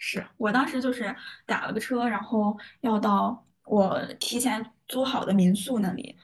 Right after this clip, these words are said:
从跟的哥聊天开始，<laughs> 我就强烈地感受到了我和，作为河北人的连接。的哥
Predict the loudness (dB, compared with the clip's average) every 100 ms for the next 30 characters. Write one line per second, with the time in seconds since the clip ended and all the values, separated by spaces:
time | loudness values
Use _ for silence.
0 | -20 -14 -4 -2 -2 -6 -14 -2 4 4
1 | 4 4 4 6 2 2 2 4 4 2
2 | 0 -4 -6 -10 -10 2 6 6 6 0
3 | -8 -16 -6 -2 2 4 4 4 2 2
4 | 2 4 4 2 0 -6 _ 6 6 6
5 | 0 -6 4 8 8 6 4 6 8 6
6 | 6 4 4 4 4 4 2 0 -8 -20
7 | -10 -4 2 4 4 4